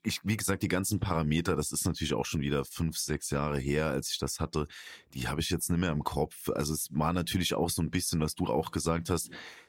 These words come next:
ist die, die Jahre dürfen nicht so krass auseinander liegen, ne? Das waren, glaub ich, schon eher so Geschwister, wo dann die Range maximal vier Jahre war, ähm, weil natürlich viele Sachen dann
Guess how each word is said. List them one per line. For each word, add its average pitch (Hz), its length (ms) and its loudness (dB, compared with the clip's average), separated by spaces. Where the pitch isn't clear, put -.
ist - 260 -4
die, - 80 0
die - 260 -2
Jahre 85 340 2
dürfen 87 360 4
nicht 85 160 2
so 85 460 2
krass - 340 -2
auseinander 73 580 0
liegen, 64 480 -2
ne? 82 160 2
Das 80 180 -2
waren, 82 140 0
glaub 78 220 0
ich, - 60 -4
schon 82 160 0
eher 78 220 2
so 78 120 -2
Geschwister, 78 540 -2
wo 73 100 0
dann 71 340 0
die 71 100 -2
Range 76 400 0
maximal 73 500 -2
vier 71 220 -2
Jahre 85 420 -2
war, 87 320 0
ähm, 69 680 0
weil 71 220 0
natürlich 78 380 0
viele 85 300 2
Sachen 78 420 0
dann 73 320 0